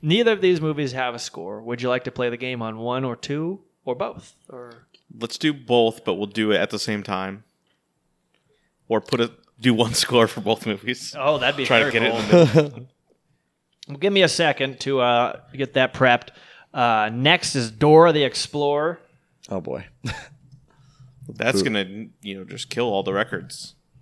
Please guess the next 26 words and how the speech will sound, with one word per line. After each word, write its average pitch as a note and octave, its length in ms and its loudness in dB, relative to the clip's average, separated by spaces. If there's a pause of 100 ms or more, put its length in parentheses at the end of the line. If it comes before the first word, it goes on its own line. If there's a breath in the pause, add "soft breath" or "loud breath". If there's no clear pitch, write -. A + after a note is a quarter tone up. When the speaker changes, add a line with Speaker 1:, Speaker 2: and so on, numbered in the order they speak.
(520)
Speaker 2:
Most A2 360 -4
movie, A#2 380 -2 (160)
most A#2+ 440 -4
money A2+ 300 2
ever A2 240 0
made G#2 220 -2
by G#2 120 0
Nickelodeon G2+ 540 -2
movie. F#2 380 -8 (880)
That's - 180 -10
my F#2+ 140 -4
guess. - 460 -10 (1500 soft breath)
Speaker 1:
Yeah, D#3+ 220 6
I C#3+ 60 4
mean, C#3+ 260 4
uh, B2+ 400 8
Speaker 2:
Most A2+ 320 -2
times A#2+ 340 -4
Michael A2 280 -4
Pena G#2+ 300 -4
has G2+ 140 -8
been G2+ 160 -2
in G2 160 -4
a F#2 80 -8
Nickelodeon G2 500 -8
movie. - 320 -14